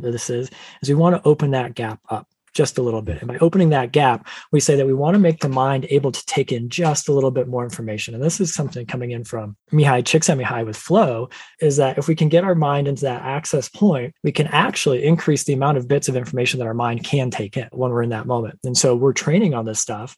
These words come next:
to slowly, hopefully also increase that window of the mind.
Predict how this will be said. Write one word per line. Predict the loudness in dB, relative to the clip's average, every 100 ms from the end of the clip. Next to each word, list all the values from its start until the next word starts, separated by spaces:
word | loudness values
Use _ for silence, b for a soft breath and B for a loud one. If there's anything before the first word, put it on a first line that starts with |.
| _
to | 0 2 2
slowly, | 0 2 4 6 4 2
hopefully | 2 0 0 -4
also | 0 0 0 -2 -4 _
increase | -6 -2 -4 -4
that | -6 -8 _ _ _ _ _
window | 2 4 6 4
of | 0
the |
mind. | -2 -2 -4 -10